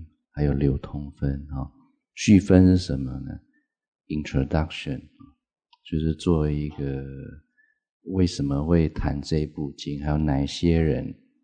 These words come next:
哦，参与这一个法会等等，啊。正中分就是整部经它的一个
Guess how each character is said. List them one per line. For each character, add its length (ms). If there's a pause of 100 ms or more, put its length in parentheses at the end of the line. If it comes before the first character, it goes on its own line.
(360)
哦， 120
参 380
与 140
这 280
一 40
个 120
法 420
会 320 (100)
等 280
等， 120 (300)
啊。 180 (680)
正 220
中 240
分 340 (460)
就 140
是 320
整 320
部 200
经 500 (720)
它 320
的 140
一 380
个 80